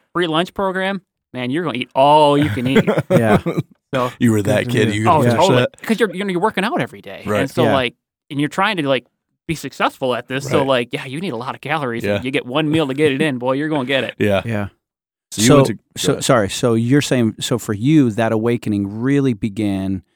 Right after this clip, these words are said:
Speaker 1: Mm-hmm.
Speaker 3: when kind of a less legalistic pastor, Tom Shelder, came, and then when we, you know, the whole firehouse thing, was that, I mean, you were jumping into that just a little
Speaker 1: Yeah,
Speaker 3: bit. Yeah.
Speaker 1: totally. So that's for me when it got real, because all of a sudden this idea of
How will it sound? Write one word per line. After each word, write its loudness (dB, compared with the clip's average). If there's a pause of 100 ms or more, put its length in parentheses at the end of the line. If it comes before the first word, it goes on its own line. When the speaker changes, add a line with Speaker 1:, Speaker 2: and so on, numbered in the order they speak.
(140)
Speaker 1:
Mm-hmm. -14
Speaker 3:
when 0 (120)
kind -4
of -4
a -4
less -4
legalistic -6
pastor, -8
Tom -8
Shelder, -6
came, -6 (400)
and -4
then 0
when -4
we, -6
you -6
know, -2
the -2
whole -2
firehouse -2
thing, -4
was -4
that, -4
I -6
mean, -2
you -2
were -2
jumping -6
into -8
that -10
just -16
a -16
little -2
Speaker 1:
Yeah, 0
Speaker 3:
bit. -12
Yeah. -4
Speaker 1:
totally. 2
So -6
that's -2 (140)
for -6
me -2
when -2
it -6
got -6
real, -8
because -6 (100)
all -2
of -2
a -2
sudden -4 (320)
this -8
idea -4
of -6